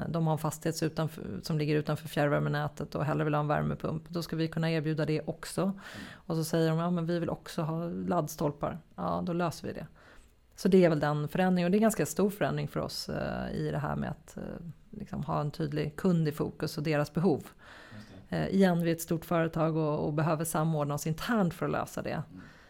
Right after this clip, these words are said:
Speaker 1: Eh, sen jobbar vi också naturligtvis på det här med energieffektivisering. Så,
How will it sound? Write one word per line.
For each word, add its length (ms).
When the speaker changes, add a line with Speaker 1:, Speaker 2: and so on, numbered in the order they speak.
Speaker 1:
Eh, 380
sen 160
jobbar 220
vi 120
också 400
naturligtvis 360
på 60
det 60
här 80
med 120
energieffektivisering. 1300
Så, 260